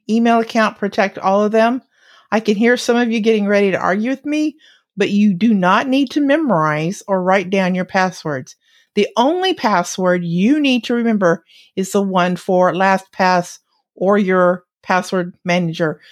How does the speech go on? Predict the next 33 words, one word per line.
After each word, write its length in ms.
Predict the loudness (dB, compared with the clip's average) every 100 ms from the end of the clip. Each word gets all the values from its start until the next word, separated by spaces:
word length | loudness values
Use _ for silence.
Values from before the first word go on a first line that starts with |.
| _
So 180 | -4 0
make 300 | 2 2 2
it 200 | -2 -2 _
something 360 | -2 -2 2
you 140 | 2 0
can 340 | -2 0 0
remember. 480 | 0 -2 0 -2 -2 _ _ -4
Make 180 | -4
it 120 | -4 -8
strong. 500 | 0 2 2 0 -4 _ _ _
One 300 | -2 0 2
password 680 | 2 2 2 0 0 0 -2 _ -8
to 80 | -2
memorize. 500 | 0 0 -2 -6 -2
That's 260 | -2 0 -2
it. 240 | -2 -6 _ _ _ -4
That's 200 | -4 0
the 100 | 0
only 160 | 2 2
one 160 | 2
you 100 | 0
have 160 | 0 0
to 60 | 0
memorize 480 | -2 -2 -6 -8
from 120 | -6 -2
now 220 | 0 0
on. 260 | -2 -4 _ _ _ _ _ -4
That 200 | -2 0
one 260 | 0 0 0
password. 520 | -2 -2 -6 -12 -14 _ _ 0
I 60 |
love 240 | 2 2 0
it. 200 | -6